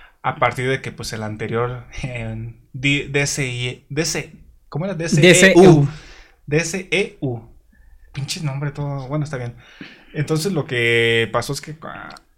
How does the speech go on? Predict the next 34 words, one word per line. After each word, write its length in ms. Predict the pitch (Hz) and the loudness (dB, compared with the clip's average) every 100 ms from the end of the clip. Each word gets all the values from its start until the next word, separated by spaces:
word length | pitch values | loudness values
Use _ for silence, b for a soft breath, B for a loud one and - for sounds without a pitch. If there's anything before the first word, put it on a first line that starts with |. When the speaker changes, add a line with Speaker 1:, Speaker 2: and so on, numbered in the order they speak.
| _ | _
Speaker 1:
con 140 | 165 160 | -2 0
tal 140 | 214 | 2
fracaso, 680 | - 170 175 185 185 190 185 | 2 2 4 4 2 -2 0
la 140 | 143 | 0
rest-, 220 | 131 147 | -2 -6
reestructuración 600 | 143 - 143 139 127 147 | -8 -8 -8 -4 -2 -2
que 100 | 147 | -4
hizo 200 | 143 147 | -6 -4
Warner 360 | 135 131 143 143 | -2 0 0 -2
Discovery, 460 | 143 - 185 185 185 | -6 -8 -6 -6 -8
pues, 180 | 131 | -8
van 160 | 123 123 | -8 -8
a 120 | 127 | -8
reiniciar 580 | 120 110 104 - 117 117 B B - | -8 -8 -8 -6 -6 -6 B B -2
todo 140 | 151 | 0
el 60 | 170 | 2
universo. 540 | 185 180 185 202 214 214 B B B | 0 0 0 -2 -4 -8 B B B
Y, 320 | 147 147 147 | 4 6 4
pues, 220 | 147 156 | 2 -2
en 80 | 170 | 0
un 100 | 208 | 0
año 140 | 277 294 | 0 -2
se 80 | |
va 60 | 190 | -2
a 20 | |
estrenar 220 | 202 208 | -2 -2
la 120 | 208 202 | -2 -2
película, 480 | 127 135 147 120 | -4 -4 -4 -4
realmente. 440 | 117 127 135 135 139 | -4 -4 -4 -6 -8
Pues, 140 | - | -6
todavía 160 | 180 190 | -4 -2
falta 180 | 202 196 | -2 -2
un 100 | 185 | -2
año, 320 | 175 196 | -2 -2